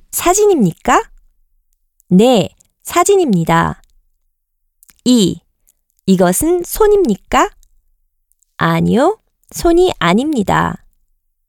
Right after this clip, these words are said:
삼. 이것은 배입니까? 네, 배입니다.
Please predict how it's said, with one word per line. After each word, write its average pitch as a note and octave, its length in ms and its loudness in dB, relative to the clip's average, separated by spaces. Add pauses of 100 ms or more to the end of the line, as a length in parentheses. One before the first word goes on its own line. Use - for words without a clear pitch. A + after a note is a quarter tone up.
(640)
삼. A#3 360 0 (760)
이것은 G#3 680 0
배입니까? G#3+ 840 2 (840)
네, A#3 380 2 (360)
배입니다. F#3+ 920 0